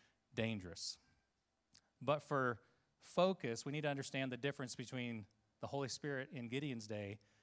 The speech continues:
and the Holy Spirit in our day. So before Jesus rose from the dead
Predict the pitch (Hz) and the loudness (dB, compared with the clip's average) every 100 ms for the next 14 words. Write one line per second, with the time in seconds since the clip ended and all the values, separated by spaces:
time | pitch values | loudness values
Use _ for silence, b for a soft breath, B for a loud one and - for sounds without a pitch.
0 | b b 113 110 120 113 - 117 110 110 | b b -4 -2 -2 -2 -2 -4 0 0
1 | 110 95 104 - _ _ _ _ _ _ | 0 -4 -8 -20 _ _ _ _ _ _
2 | _ _ - - 139 135 - 196 214 185 | _ _ -8 2 4 2 4 6 6 6
3 | 160 190 165 180 170 - 127 143 151 165 | 2 2 4 4 4 0 2 4 6 6
4 | 170 - 156 147 135 131 92 90 | 2 0 -2 -2 0 0 0 -4